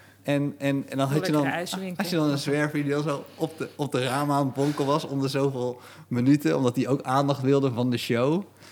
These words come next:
Speaker 1: En dan, ja, dan hoopte je elke keer als je werd getrokken, ik hoop dat die zwerver <laughs> dan niet langs komt en zo. En dan hadden we dan, eh,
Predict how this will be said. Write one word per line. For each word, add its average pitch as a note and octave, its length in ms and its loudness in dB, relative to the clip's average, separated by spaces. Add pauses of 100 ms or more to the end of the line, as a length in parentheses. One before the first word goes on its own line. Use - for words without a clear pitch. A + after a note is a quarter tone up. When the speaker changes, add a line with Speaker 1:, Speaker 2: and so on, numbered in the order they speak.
(180)
Speaker 1:
En - 120 -8
dan, A#2+ 220 -2
ja, D#3+ 180 4
dan A#2 100 2
hoopte D3+ 340 4
je B2 60 0
elke C3+ 180 4
keer C3 260 4
als C3 200 -2
je - 60 0
werd C3 220 2
getrokken, C#3 480 0
ik A2+ 80 -6
hoop C3 200 4
dat B2+ 120 0
die C3 120 2
zwerver C#3 420 2
<laughs> F#3+ 120 2
dan A3 160 2
niet F3+ 140 0
langs D#3 280 2
komt D#3 260 0
en C#3+ 80 2
zo. C#3 240 2 (520)
En B2 120 -2
dan A#2+ 80 2
hadden A2 160 0
we A2+ 60 2
dan, G#2+ 300 0
eh, G2 500 -2